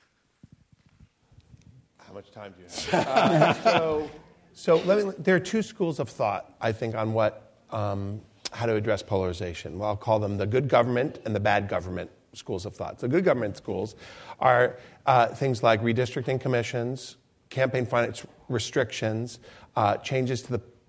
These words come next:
party primary, uh, system, and the like, okay?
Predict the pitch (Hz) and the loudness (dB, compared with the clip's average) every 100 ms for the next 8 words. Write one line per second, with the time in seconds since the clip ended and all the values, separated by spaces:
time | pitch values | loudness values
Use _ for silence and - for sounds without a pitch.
0 | - - 117 110 - 110 110 107 104 104 | -4 2 2 2 0 0 2 0 0 -4
1 | - - - 101 104 - 107 - 95 92 | -8 -10 -4 -4 -4 -6 -6 -6 -8 -6
2 | 95 101 95 92 95 - _ - 101 - | -8 -8 -6 -8 -10 -14 _ -16 -14 -10
3 | 90 | -10